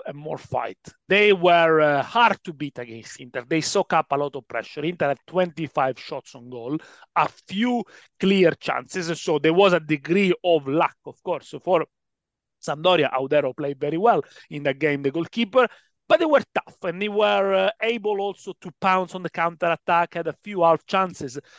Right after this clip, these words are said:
Certainly the fighting spirit is there, and I like the fact that, uh, uh, he's playing with two up front. He's playing with, uh, Gabbiadini, and of course, uh, we supported by another striker, and obviously the addition of wings in midfield gives a little bit more of control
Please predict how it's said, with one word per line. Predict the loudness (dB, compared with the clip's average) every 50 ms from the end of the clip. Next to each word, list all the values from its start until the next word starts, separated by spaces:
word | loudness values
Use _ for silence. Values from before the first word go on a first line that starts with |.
| -20 _
Certainly | 0 2 4 4 4 4 2 2 4
the | 2 2
fighting | 2 2 2 2 2 0 -4 -10
spirit | -12 -14 -12 -4 -2 -2 -2 -2 -4
is | -6 -10 -8 -2
there, | 0 2 4 4 2 0 -6 -18 _ _ -8
and | -6 0 4
I | 6
like | 6 6 4 2
the | -2 -8
fact | -2 -2 -2 -2 -2 _ -6
that, | -6 -6 -6 _ -4
uh, | -4 -4 -4 -8 _ _ -8
uh, | -4 -2 -2 -2
he's | -4 -8 -8
playing | -4 -2 -2 -2 -2
with | -4 -10 -10
two | -4 -4
up | -4 -4 -4 _
front. | -6 -4 -2 -2 -4 -6 -12 -20 -20 _ _ _ -6
He's | -2 0 0 0 -2 -4
playing | -4 -4 -2 -2 -2 -4 -6 -8 -4
with, | -2 0 0 0 2 2
uh, | 0 0
Gabbiadini, | 2 2 0 0 0 0 -4 -4 -2 -2 -4 -2 -2 -2 -4 -6 -8 -12 -20 -20 _
and | -6 -4 -4
of | -4 -6 _
course, | -2 2 2 2 2 2 -2 -8 -8 -8 -10 -6 2
uh, | 4 4 6 6 4 4 2 2
we | 0 0 -2 -2
supported | -4 -8 -12 -14 _ 0 0 0 0 0 -2 -6 -6 -2
by | 0 0 2 2
another | 0 -2 -2 -4 -4 -6 -6
striker, | -6 -4 -2 0 0 0 -2 -2 -4 -4 -4
and | -4 -6 -8
obviously | -12 -12 -14 -20 -16 -10 -4 0 0 0
the | 2 4 4 4 4
addition | 4 0 -2 -10 -12 -8 -8 -6 -6
of | -6 -8
wings | 0 4 6 6 6 4 -2 -8 -8 -8
in | -8 -8 -8
midfield | -10 -10 -12 -6 2 4 4 4 4 0 -4
gives | -4 -4 -4 -2 -2
a | -2
little | -2 -2 -2 0 -2
bit | -2 -2 -4 -6 -4
more | -2 -2 -2
of | -2 -4 _
control | -10 -10 -10 -10 -8 -2 2 2 4 2